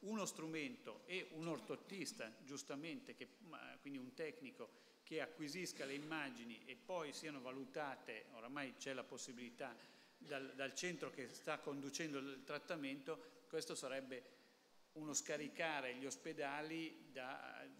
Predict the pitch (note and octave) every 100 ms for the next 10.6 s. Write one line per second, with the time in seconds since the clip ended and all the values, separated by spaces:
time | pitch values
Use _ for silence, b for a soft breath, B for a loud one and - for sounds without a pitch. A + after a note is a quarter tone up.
0 | C#3 C3+ C3 B2+ C3 C3+ C3 C3 B2 -
1 | D#3+ C#3 B2 A#2 D3 B2+ B2+ D#3+ E3 E3+
2 | D#3+ C#3+ C3+ - C#3+ - C#3+ C#3+ D3 C#3
3 | C3 C3+ C#3 C#3 C3 C#3+ C3+ B2 B2+ C3
4 | B2 A#2+ A2+ C#3+ B2 - B2 A2 G#2+ B
5 | B B B - F3+ F3 D#3+ B2+ - D#3
6 | C3+ C3+ C#3 B2 A#2+ C#3+ D3 C#3 D3+ C#3+
7 | C#3 B2+ C#3 C#3 C#3 - C#3 C#3+ D3 C#3
8 | B2+ C3 A2+ - - - D3 D3 C#3+ C#3
9 | B2+ B2 C#3+ C#3 C#3+ C3+ B2 B2 B2+ C#3
10 | - D3 - C#3 B2+